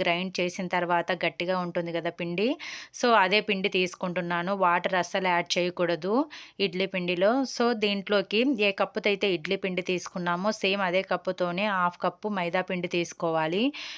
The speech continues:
మైదా పిండి ఇష్టం లేని వాళ్ళు గోధుమ పిండి అయినా తీసుకోవచ్చు, ప్రాబ్లం లేదు. తర్వాత రుచికి సరిపడినంత సాల్ట్ వేసుకొని, pinch of వంట సోడా వేసుకోవాలి. నెక్స్ట్, చిన్నగా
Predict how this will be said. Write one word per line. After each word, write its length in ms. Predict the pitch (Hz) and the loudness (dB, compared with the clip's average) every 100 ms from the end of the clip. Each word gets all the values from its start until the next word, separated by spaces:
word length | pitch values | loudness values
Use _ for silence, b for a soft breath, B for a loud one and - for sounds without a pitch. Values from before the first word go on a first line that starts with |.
| B 208 | B 0
మైదా 240 | 202 208 226 | 2 2 2
పిండి 180 | 240 226 202 | 2 2 0
ఇష్టం 200 | - 208 202 | 0 0 2
లేని 200 | 196 190 185 | 0 2 0
వాళ్ళు 200 | 185 202 196 | 0 0 0
గోధుమ 220 | 190 196 190 | 0 0 -2
పిండి 160 | 185 190 | 0 0
అయినా 100 | 196 185 | 0 0
తీసుకోవచ్చు, 580 | 170 - 180 175 170 190 | -2 -2 0 0 0 -4
ప్రాబ్లం 360 | - 165 160 180 175 | -2 0 0 -2 0
లేదు. 260 | 170 160 196 285 B B - | 0 0 -2 -2 B B -2
తర్వాత 300 | 220 208 220 254 | 2 2 4 4
రుచికి 340 | 220 202 - 226 | 2 0 -4 0
సరిపడినంత 760 | 214 190 190 185 185 180 175 214 226 | 0 0 -2 -2 -2 -4 0 2 2
సాల్ట్ 320 | 196 175 180 190 | 2 2 2 0
వేసుకొని, 600 | 180 175 - 180 180 202 269 359 B B B - | 0 -2 -4 -4 -2 0 0 -2 B B B 0
pinch 260 | 220 208 220 | 0 2 2
of 200 | 196 196 226 208 | 2 2 0 2
వంట 160 | 180 190 | 0 0
సోడా 240 | 202 196 190 | 2 2 4
వేసుకోవాలి. 720 | 175 170 - 180 170 165 170 226 339 - _ _ _ _ _ _ _ - 214 | 2 0 -2 0 2 0 0 0 -2 -6 _ _ _ _ _ _ _ -4 -2
నెక్స్ట్, 240 | 208 - 247 | 0 0 0
చిన్నగా 300 | 233 196 196 | 0 2 2